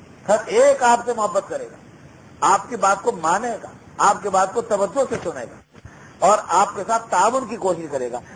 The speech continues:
आप एक बात बगैर मुस्कुराहट करके दे-, कर लीजिए किसी से, और वही बात मुस्कुरा कर कर लीजिए। आप इसका तजर्बा करके देख लीजिए, जमीन आसमान का फर्क होगा आपकी तासीर में।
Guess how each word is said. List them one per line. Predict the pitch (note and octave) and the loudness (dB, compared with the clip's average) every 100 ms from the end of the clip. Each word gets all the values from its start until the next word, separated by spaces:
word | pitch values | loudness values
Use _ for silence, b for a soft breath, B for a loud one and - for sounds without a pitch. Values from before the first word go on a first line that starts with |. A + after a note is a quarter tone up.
| - | 0
आप | - A3+ A#3 | 4 4 2
एक | A3+ A#3 F#3+ | -2 -2 2
बात | A3+ A#3+ | 2 2
बगैर | F3 E3+ A3 A#3 | -2 -2 -2 -2
मुस्कुराहट | A#3 - A#3 A3 A3 | -6 -4 0 2 2
करके | A#3 A3 A#3+ | -4 -6 -6
दे-, | A3 A3+ - G#3+ | -6 -8 -8 -6
कर | A3 | -6
लीजिए | A#3 A#3+ | -6 -6
किसी | A3 G#3+ A3+ | -6 -8 -10
से, | G#3+ G3+ - - - - - | -12 -16 -18 -20 -20 -2 2
और | A#3+ | 2
वही | G#3+ A#3+ A#3+ | 2 -2 0
बात | A3+ A#3+ A3 | 2 2 0
मुस्कुरा | G#3 F#3+ E3+ | -8 -2 -2
कर | D#3+ F3 | 0 -2
कर | F3 F#3 | -4 -8
लीजिए। | G3 G#3+ - F3 | -10 -14 -4 0
आप | F#3+ | 0
इसका | F#3 F#3+ | -2 -6
तजर्बा | G#3+ G3+ F3+ | -4 -2 0
करके | E3 C#3 B2+ | 0 -4 -6
देख | B2 | -10
लीजिए, | C3+ D3+ - - - - - - - - - D3 | -12 -14 -16 -20 -20 -20 -20 -20 -20 -20 -12 0
जमीन | G#3 B3+ C4 | 2 4 4
आसमान | A#3+ A3 B3 A3+ | 2 2 0 0
का | G3+ | -2
फर्क | F#3+ G3 | -2 -2
होगा | G3+ G#3+ | -2 2
आपकी | G#3 G#3 A#3 | 4 2 -2
तासीर | G#3+ F#3 F3+ G3+ | -4 -4 -2 -8
में। | F#3 | -12